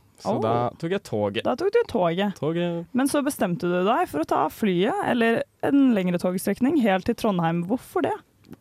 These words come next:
Speaker 1: Eh, jeg hadde bare hørt at det var bra. Jeg liker Trondheim, har en del, eh, fillefamilie her.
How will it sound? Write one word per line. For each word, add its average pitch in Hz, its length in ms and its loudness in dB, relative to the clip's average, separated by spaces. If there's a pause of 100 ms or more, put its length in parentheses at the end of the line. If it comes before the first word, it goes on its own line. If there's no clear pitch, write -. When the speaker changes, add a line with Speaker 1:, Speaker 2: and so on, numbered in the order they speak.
Speaker 1:
Eh, 185 540 0 (140)
jeg 90 120 -4
hadde 131 180 0
bare 110 180 0
hørt 98 200 -4
at 92 120 -8
det - 60 -16
var 90 100 -6
bra. 117 240 -4 (320)
Jeg 123 140 -4 (280)
liker 113 480 -4
Trondheim, 117 400 -2
har 135 260 2
en 131 120 0
del, 113 320 2 (460)
eh, 104 560 -2 (520)
fillefamilie 98 920 -6
her. 117 260 -6